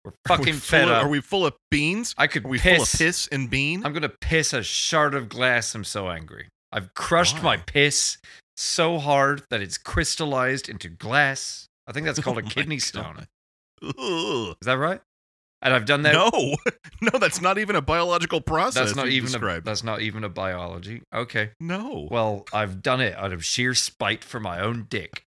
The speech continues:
Speaker 1: and I'm gonna cut it in two from the inside. I'm gonna flay it
Speaker 2: Oh, God.
Speaker 1: with my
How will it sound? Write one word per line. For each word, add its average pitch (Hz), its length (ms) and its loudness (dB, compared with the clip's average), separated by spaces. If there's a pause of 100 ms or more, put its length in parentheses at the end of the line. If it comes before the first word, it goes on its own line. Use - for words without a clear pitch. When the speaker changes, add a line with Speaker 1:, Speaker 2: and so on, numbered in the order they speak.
Speaker 1:
and 107 120 0
I'm 107 100 0
gonna 101 260 -6 (100)
cut 143 220 2
it 151 120 -2
in 107 140 -6
two 147 300 -2
from 104 180 -8
the 95 180 -4
inside. 135 480 0
I'm 117 140 -10
gonna 104 160 -4
flay 139 440 -2
it - 140 -10 (560)
Speaker 2:
Oh, 165 180 -16 (140)
God. 101 480 -10
Speaker 1:
with 110 200 -4
my 110 180 0